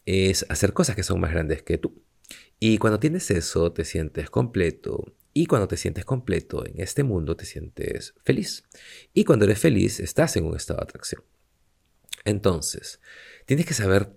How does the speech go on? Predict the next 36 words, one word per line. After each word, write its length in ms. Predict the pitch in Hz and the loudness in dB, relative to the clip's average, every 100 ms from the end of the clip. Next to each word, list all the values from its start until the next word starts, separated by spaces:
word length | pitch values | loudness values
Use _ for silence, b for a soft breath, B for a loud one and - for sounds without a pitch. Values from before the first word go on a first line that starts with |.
| _ - | _ 4
qué 140 | 120 | 6
es 100 | 98 | 6
lo 80 | 85 | 4
que 100 | - | 4
quieres, 540 | - - - - - _ | -2 -2 -8 -10 -10 _
pero 220 | - 190 131 | 8 8 8
no 120 | 107 | 4
lo 140 | 92 | 4
ates 220 | 90 90 | 2 0
a 60 | 82 | -4
tu 80 | 82 | -4
felicidad. 580 | 80 82 - 120 - - - B B B B - | -4 -4 0 0 0 -12 -20 B B B B -4
Acepta 480 | - 110 - 92 | 2 0 4 2
dónde 280 | 85 - 113 | 6 4 4
estás 220 | 87 80 | -2 -4
en 100 | 90 | -4
tu 140 | 90 110 | -4 -2
vida, 460 | 87 71 65 - _ _ _ - _ | -2 -4 -8 -12 _ _ _ -20 _
cambia 300 | 104 90 82 | 2 2 0
tu 80 | 104 | -2
estado 640 | - 82 76 80 78 - _ _ | -2 -4 -2 -4 -6 -12 _ _
y 360 | - 147 156 - | 0 4 4 0
deja 300 | 95 98 107 | -2 -2 0
de 80 | 90 | -2
hacerlo 340 | 85 107 107 82 | 0 0 0 0
todo 200 | 73 71 | -2 -2
sobre 280 | 78 76 | -4 -6
ti, 240 | - - - _ _ _ | -8 -12 -14 _ _ _
encontrando 560 | 123 113 104 85 76 82 | 0 2 0 -2 -4 -6
un 80 | |
significado 800 | - 113 120 - 90 82 85 - _ - | -4 -2 -2 -4 -6 -4 -4 -6 _ -4
y 360 | 85 90 - | -2 -2 -4
un 240 | 87 82 78 | -6 -6 -4
sentido 500 | - 80 - 76 69 | -4 -4 -4 -2 0
de 220 | 76 71 | 0 -2
propósito. 600 | - - 127 - - | -4 -2 0 -2 -6